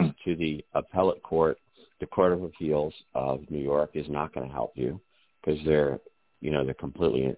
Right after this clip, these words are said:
Speaker 2: uh, completely corrupt. And, um, the D C system is, is corrupt. Frankly, what we need to do is we need to get a whole bunch of conservatives to move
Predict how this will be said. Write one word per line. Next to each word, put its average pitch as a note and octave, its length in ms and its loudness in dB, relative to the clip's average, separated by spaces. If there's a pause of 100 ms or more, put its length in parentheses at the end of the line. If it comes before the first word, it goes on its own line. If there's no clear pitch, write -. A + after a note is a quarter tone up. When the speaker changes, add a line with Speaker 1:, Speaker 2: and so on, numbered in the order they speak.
(140)
Speaker 2:
uh, C2+ 80 -2 (420)
completely D2+ 360 2
corrupt. A#1+ 440 -4 (720)
And, E2 500 6 (120)
um, D#2 480 4 (840)
the D2 180 -6
D F2 260 4 (100)
C E2+ 360 4 (160)
system D#2 360 0
is, C#2 160 -2 (140)
is C#2+ 200 -2
corrupt. B1+ 360 -4 (460)
Frankly, G#2+ 360 6
what F2 140 6
we D#2+ 120 2
need F2 200 2
to E2+ 80 -4
do D#2+ 320 4
is C2 100 -4
we D#2+ 120 -4
need D#2+ 160 -4
to C#2 60 -12
get C#2+ 140 0
a B1+ 60 -2
whole E2+ 160 -2
bunch F2 240 -2
of - 80 -12
conservatives D2+ 640 -2
to C#2+ 80 -8
move D2+ 480 0